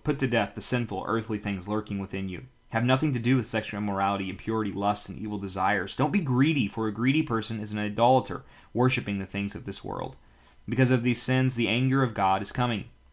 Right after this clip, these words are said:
You used to do these things when your life was still part of this world. But now is the time to get rid of anger, rage, malice behavior, slander, and dirty language.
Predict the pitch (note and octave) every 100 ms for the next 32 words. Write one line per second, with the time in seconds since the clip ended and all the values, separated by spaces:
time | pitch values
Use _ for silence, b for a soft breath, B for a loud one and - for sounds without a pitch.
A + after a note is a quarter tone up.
0 | - G#2+ G#2 C3 D3 - - A#2+ B2+ A#2
1 | A2+ - C3+ A#2+ G2+ G#2 - G#2+ G#2+ G2+
2 | G2 G2 G2+ G#2 - G#2+ G2+ - A2 G2+
3 | - G2 - A#2+ A2 - b b b b
4 | b - F#2+ A2 A#2 F#2+ E2+ G2 G2 G2
5 | G#2+ G#2 G2+ G2+ F#2 A2+ A#2 A#2+ C#3 A2+
6 | G2+ B2+ C3+ A#2+ G#2 A2 A#2+ A#2+ - A2
7 | G2 F#2+ F#2 F#2+ - A2 G#2+ G2+ - F#2+
8 | F#2+ F#2 G2 G#2+ G2 F2+ -